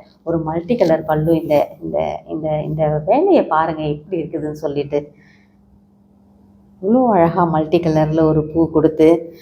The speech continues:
அது நடுவுல அந்த கிராக் பத்திக்கும் வந்து so beautiful. இதுக்கு, இதுக்கு பிளவுஸ்க்கு இந்த மாதிரி ஒரு அழகான ஒரு டிசைன் ஒண்ணு வருது.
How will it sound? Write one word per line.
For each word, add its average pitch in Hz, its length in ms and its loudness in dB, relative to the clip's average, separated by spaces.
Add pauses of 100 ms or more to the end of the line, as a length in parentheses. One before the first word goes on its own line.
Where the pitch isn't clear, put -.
(120)
அது 170 200 4
நடுவுல 170 280 6
அந்த 160 360 0
கிராக் 160 320 0
பத்திக்கும் 156 420 0
வந்து 156 580 2 (580)
so 180 420 -4
beautiful. 160 500 -4 (500)
இதுக்கு, 220 460 -4 (2750)
இதுக்கு - 300 -10
பிளவுஸ்க்கு 143 760 -2 (800)
இந்த 160 140 -2
மாதிரி 156 260 0
ஒரு 160 520 -4
அழகான 156 440 -2
ஒரு 147 220 -2
டிசைன் 147 440 -2
ஒண்ணு 139 180 -2
வருது. 139 300 -2